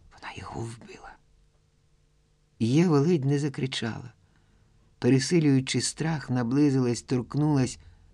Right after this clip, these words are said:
а гвалтівник мовчав. І наче б не дихав.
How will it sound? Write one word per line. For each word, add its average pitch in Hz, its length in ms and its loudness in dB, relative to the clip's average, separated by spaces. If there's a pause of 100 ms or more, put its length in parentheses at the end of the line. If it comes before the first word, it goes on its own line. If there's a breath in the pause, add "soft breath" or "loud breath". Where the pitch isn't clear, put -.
(160)
а - 80 -14
гвалтівник 104 960 -4
мовчав. 113 680 -8 (600)
І 147 80 -2
наче 151 300 -4
б 135 100 -16
не 156 140 -2
дихав. 117 480 -6